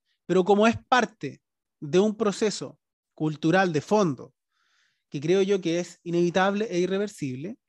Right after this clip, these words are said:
creo yo que independiente de lo que pase, se apruebe o se rechace, la dirección de la política chilena va a ir más o menos en los mismos principios que se declaran en esta Constitución. Es decir, si se, si el texto se aprueba, bueno, es evidente,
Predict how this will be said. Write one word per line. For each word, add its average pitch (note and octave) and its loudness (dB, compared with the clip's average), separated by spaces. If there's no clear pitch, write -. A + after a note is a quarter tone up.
creo D4 4
yo F3 4
que D3 -2
independiente D#3+ -2
de F4+ 0
lo B3+ -2
que G#3 -6
pase, D#3+ -4
se - -10
apruebe F3 0
o B3+ 0
se A#3 -2
rechace, A#3 -4
la F3 2
dirección F#3 2
de D4 -2
la B3 0
política A3+ -4
chilena A3+ -4
va G#3 0
a G3+ -2
ir B3 -4
más F#3 -4
o A3+ -4
menos A3+ -8
en F3+ -4
los F3 0
mismos G3+ -4
principios G3+ -6
que F#3 -12
se E3+ -8
declaran F3 -2
en E3+ -4
esta F3 -6
Constitución. C3+ -14
Es E3+ -4
decir, D#3+ -6
si - -6
se, G3+ -2
si - -6
el F3 -6
texto C4+ -2
se - -2
aprueba, G#3+ 2
bueno, C3+ -4
es - -10
evidente, D3 -2